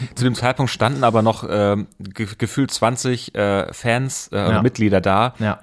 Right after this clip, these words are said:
Speaker 2: um Wortbeiträge, die sie angemeldet hatten, äh,
Speaker 1: Ja.
Speaker 2: zu verkünd-, verkünden. Und es wurde halt ziemlich, ziemlich strikt abge-, abgebrochen dann. Und, äh, das hat für größeren Unmut gesorgt.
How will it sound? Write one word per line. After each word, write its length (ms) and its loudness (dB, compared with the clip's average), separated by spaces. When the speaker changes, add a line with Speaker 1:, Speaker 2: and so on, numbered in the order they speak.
Speaker 2:
um 400 4
Wortbeiträge, 680 0
die 80 0
sie 100 -2
angemeldet 440 0
hatten, 340 -4
äh, 100 -2
Speaker 1:
Ja. 280 -2
Speaker 2:
zu 180 -8
verkünd-, 400 -2
verkünden. 540 -2
Und 120 -2
es 60 -2
wurde 160 0
halt 120 0
ziemlich, 500 -4
ziemlich 320 -2
strikt 300 -4
abge-, 340 2
abgebrochen 960 -2
dann. 240 -4
Und, 400 0
äh, 200 -2
das 440 -4
hat 320 -8
für 220 -6
größeren 420 -2
Unmut 300 -4
gesorgt. 460 -2